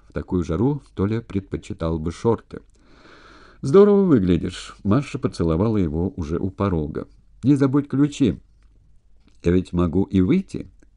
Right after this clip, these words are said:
"Куда?" Он спрятал ключи в карман. "Такую жару? Сидела бы дома". "А кушать что будем?" Она ластилась к нему, будто кошка. "Не задерживайся, приходи скорее".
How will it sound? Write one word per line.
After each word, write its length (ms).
"Куда?" 360
Он 160
спрятал 460
ключи 360
в 80
карман. 440
"Такую 340
жару? 420
Сидела 360
бы 140
дома". 380
"А 120
кушать 420
что 260
будем?" 460
Она 260
ластилась 800
к 60
нему, 300
будто 380
кошка. 600
"Не 100
задерживайся, 800
приходи 420
скорее". 540